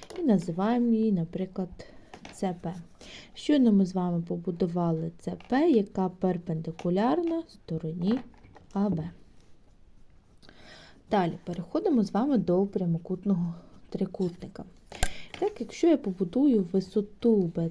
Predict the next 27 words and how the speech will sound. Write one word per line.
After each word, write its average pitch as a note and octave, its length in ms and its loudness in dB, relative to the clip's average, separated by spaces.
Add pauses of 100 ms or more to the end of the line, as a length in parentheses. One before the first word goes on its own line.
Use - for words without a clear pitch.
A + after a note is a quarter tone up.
(120)
Ц, F4 380 -2 (500)
то G#3+ 140 2
що E4+ 320 -2
ми E4+ 160 2
бачимо? E3+ 840 -2 (100)
Ось A#3 260 6 (120)
це B3+ 160 4
і B3+ 120 6
є G3 340 2
наш C#4+ 280 0
перпендикуляр A#3 1040 0 (120)
Б A3+ 220 0
Ц. G#3 360 -2 (1400)
Якщо G3 340 -2
ми E4+ 140 2
побудуємо B3 720 4
висоту A#3 680 2
з A#3 80 -6
вершини A#3+ 640 2
А, E4+ 220 0
то A3+ 180 0
це A#3+ 280 2
і A#3+ 60 6
є C#4+ 240 2
наш B3+ 280 4
перпендикуляр, G3+ 920 2 (140)
сторона F#3 560 -2